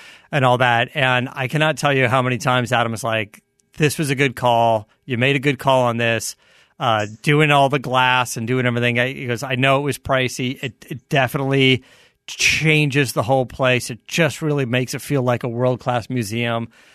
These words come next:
Uh, and, uh, uh, thanks to the guys at ViewRail for that. So it looks fantastic.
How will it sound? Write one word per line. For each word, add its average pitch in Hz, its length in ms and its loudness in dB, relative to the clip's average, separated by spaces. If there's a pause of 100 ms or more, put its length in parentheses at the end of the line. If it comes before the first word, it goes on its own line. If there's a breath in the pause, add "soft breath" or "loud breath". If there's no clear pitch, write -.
(220 soft breath)
Uh, 107 320 -6 (100)
and, 117 420 -6
uh, 110 260 -4 (140)
uh, 71 200 -16 (180)
thanks 131 280 -2
to 151 100 -6
the 127 100 -4
guys 123 280 0
at 113 100 -4
ViewRail 127 440 0
for - 120 -8
that. 113 280 0 (1300 loud breath)
So 160 180 0
it 135 80 -2
looks 170 360 2
fantastic. 127 920 0